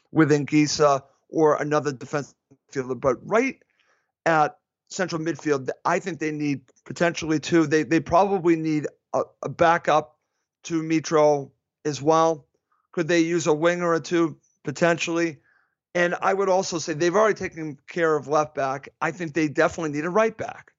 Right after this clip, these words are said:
So there is room for Fulham to better themselves.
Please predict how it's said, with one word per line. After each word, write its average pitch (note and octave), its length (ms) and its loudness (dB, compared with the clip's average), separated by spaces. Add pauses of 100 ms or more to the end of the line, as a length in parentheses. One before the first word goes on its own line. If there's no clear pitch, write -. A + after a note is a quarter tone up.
So D#3 420 0 (440)
there F#3 340 0
is G3 440 2
room E3 560 -6 (840)
for F3 160 6
Fulham F3+ 500 -4
to E3 520 0 (140)
better F#3+ 360 4
themselves. D#3 760 -2